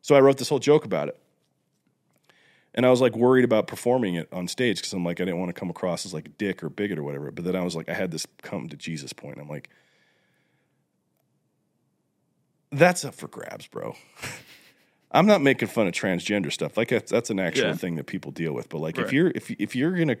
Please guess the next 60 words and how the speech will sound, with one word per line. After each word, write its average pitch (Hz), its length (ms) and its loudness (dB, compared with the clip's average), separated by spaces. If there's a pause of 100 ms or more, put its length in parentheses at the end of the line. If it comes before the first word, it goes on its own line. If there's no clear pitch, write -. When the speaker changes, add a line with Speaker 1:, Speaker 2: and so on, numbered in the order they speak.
(100)
Speaker 1:
identify 117 520 0
as 107 100 0
an 104 80 -2
elf 98 320 -2
or 92 80 -2
a 82 40 -4
pixie - 300 -6
fairy 120 380 0
or 98 80 -2
some 104 180 -6 (180)
dog 95 300 0
or 123 60 -4
some 135 180 -4
shit, 135 240 -2
like, 107 160 0
sorry, 87 320 -4
dude, 80 260 -8
<laughs> - 80 -6
you're, 95 140 -6
uh, 80 160 -8 (220)
you're 95 240 -4
in 101 40 -4
my 90 120 -4
target 82 320 -8
sites. 73 320 -8
Like, 73 200 -12 (200)
I'm 104 80 -10
going 82 240 -8
after, - 240 -4
ding. 208 440 4 (160)
Speaker 2:
Going 160 220 8
after 151 240 6
those 139 180 4
elves. 135 380 0
Speaker 1:
Yeah, 127 140 4
you 113 120 2
need 120 200 4
a, - 80 -20
you 143 60 2
need 127 140 -2
therapy, 95 320 0
bro. 90 340 0
<laughs> - 40 -14
Like, - 220 0 (1120)
and 156 80 6
by 151 100 10
bro, 143 320 10
I 127 80 6
mean 131 140 4
that 123 100 8
inclusively 117 540 2
to 110 80 0
mean 101 160 -2
all 92 160 0
the 110 80 -6
<laughs> - 0 -
genders. - 440 -6 (300)
Speaker 2:
So - 80 4
you're 143 240 6
gonna 131 260 2